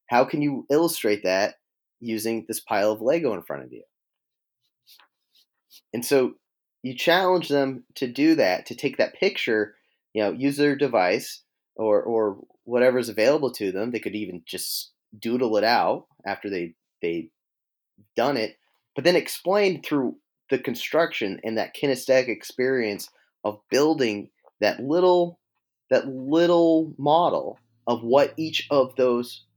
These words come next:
operations means. In the space of doing that, they're better wrangling with the underlying numeracy, the actual understanding of how math works while they're doing that. And then you give them a bunch of,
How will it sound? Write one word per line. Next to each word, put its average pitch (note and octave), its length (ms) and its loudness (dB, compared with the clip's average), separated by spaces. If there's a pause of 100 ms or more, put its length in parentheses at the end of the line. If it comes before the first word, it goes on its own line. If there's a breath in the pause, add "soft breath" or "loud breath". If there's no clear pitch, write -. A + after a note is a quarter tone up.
(160)
operations B2+ 680 0
means. A2+ 600 -8 (680)
In D3+ 180 4
the C#3 80 0
space F#3 440 0
of C#3+ 140 -10
doing F#3 300 0
that, G#2+ 360 -4
they're D#3 240 2 (1040)
better E3 340 8
wrangling C#3+ 560 2
with A#2 180 2 (380)
the - 140 0 (100)
underlying C#3+ 800 2
numeracy, B2+ 640 -2 (300)
the - 180 0
actual C#3+ 380 0
understanding B2+ 600 0
of G2+ 60 -2
how A2+ 300 4
math A2 360 -2
works - 720 -2 (1160)
while B2 320 6
they're A#2+ 140 4
doing A#2 340 0
that. A#1+ 220 -12 (1160)
And F3 100 0
then G#3+ 160 6
you G#3+ 80 -2
give D#3+ 180 2
them C#3 140 2
a A#2 100 2
bunch F#2+ 220 -4
of, G2 220 -8